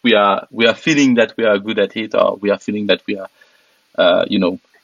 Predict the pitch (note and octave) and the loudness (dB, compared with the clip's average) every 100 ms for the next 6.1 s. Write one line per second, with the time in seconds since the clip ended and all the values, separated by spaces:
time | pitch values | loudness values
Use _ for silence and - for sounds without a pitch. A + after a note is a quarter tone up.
0 | _ - F2 E2+ E2 - - _ _ _ | _ -4 0 2 2 -2 -8 _ _ _
1 | _ - F#2 - - G2+ G2 F#2+ F#2 _ | _ -2 -2 -2 -4 0 0 -2 -4 _
2 | _ _ _ _ _ _ _ _ _ _ | _ _ _ _ _ _ _ _ _ _
3 | _ _ _ - G#2 A#2+ - A2 A2 - | _ _ _ -4 -2 -2 -2 -2 -2 0
4 | A#2 A2 G#2 G2+ _ _ _ _ _ _ | 2 2 -2 -6 _ _ _ _ _ _
5 | _ _ _ _ _ _ _ _ - A#2 | _ _ _ _ _ _ _ _ -4 -4